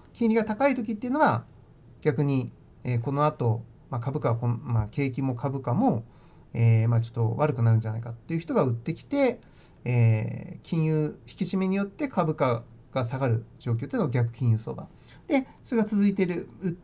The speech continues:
ち、まあ、それが二千二十二年ですね。で、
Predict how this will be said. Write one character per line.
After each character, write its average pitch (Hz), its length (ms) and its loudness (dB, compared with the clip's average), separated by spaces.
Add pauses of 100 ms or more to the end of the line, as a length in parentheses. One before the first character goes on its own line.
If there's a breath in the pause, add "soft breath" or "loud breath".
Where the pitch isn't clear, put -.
ち、 185 300 -4
ま 214 120 4
あ、 160 40 2
そ 175 120 -4
れ 165 60 2
が 156 340 4
二 156 120 0
千 143 180 0
二 139 120 0
十 113 200 0
二 127 140 2
年 117 200 0
で - 80 -12
す 196 100 -4
ね。 208 140 -2 (540 soft breath)
で、 277 300 2